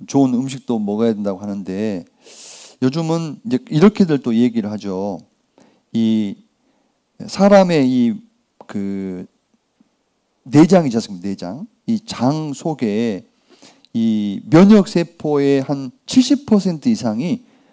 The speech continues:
살고 있다라고 하는 거예요. 이 장 건강이 너무 중요하다, 이-, 이렇게 얘기를 하는 겁니다.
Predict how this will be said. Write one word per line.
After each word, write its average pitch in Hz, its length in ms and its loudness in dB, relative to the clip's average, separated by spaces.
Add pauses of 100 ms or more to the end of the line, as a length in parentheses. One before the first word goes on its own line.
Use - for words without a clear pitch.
살고 233 420 4
있다라고 117 340 -2
하는 90 180 -12
거예요. 82 260 -16 (200)
이 113 80 -4
장 208 420 2
건강이 202 580 4 (520)
너무 233 720 0
중요하다, 202 760 6 (380)
이-, 156 60 -8
이렇게 196 380 6
얘기를 104 240 -2
하는 113 160 -6
겁니다. 101 520 -18